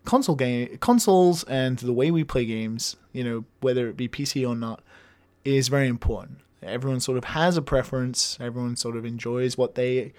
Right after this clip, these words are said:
are comfortable with. And over the years, everyone is sort of, we have this weird fanboyism for some areas, and it becomes stupid. But, you know, the way we play games is very important. So we have talked about games, but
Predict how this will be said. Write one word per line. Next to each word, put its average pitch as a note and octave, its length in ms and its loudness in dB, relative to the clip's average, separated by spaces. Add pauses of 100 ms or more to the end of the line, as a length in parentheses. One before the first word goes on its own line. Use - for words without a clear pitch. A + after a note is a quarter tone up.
(220)
are D#3 80 -2
comfortable C#3 460 0
with. C#3 260 2
And B2+ 100 0
over C#3 160 2
the B2 80 -2
years, B2 380 2
everyone A#2+ 400 -6
is A2 80 -6
sort A2+ 160 -8
of, A2 120 -8 (320)
we C3 120 -2
have A#2 320 -6
this B2 200 -6
weird A#2+ 280 -4
fanboyism A#2 840 -4 (120)
for C3 140 -6
some A#2 260 -4
areas, A2+ 440 -6
and A2+ 180 -8
it - 200 -14
becomes B2 320 -4
stupid. A2+ 440 -4 (480)
But, F3 160 2 (200)
you F#3 140 2
know, C#3+ 160 4
the C3+ 160 0
way E3 160 6
we E3+ 160 4
play D#3+ 180 0
games D#3 280 -4
is D#3+ 160 4
very C#3+ 400 0
important. F3+ 560 -2 (320)
So F3+ 380 4 (100)
we D#3 160 2
have G3 180 4
talked C#3+ 200 -2
about G#2+ 160 -6
games, F#2+ 240 -12
but E3 260 0